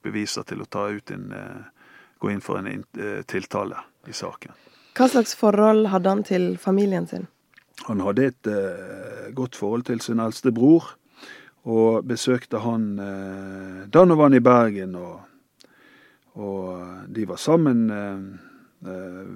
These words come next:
Speaker 1: ved ulike anledninger. Han hadde også et, eh, godt forhold til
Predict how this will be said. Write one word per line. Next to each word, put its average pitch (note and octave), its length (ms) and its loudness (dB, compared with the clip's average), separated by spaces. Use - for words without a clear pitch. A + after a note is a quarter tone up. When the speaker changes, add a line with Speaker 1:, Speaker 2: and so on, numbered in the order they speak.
Speaker 1:
ved G#2 240 -6
ulike G#2+ 260 -6
anledninger. G2+ 800 -8
Han A2 120 -6
hadde G#2+ 200 -4
også G#2+ 200 -8
et, - 260 -20
eh, G2 500 -6
godt - 400 -8
forhold G#2 400 -8
til F#2+ 260 -6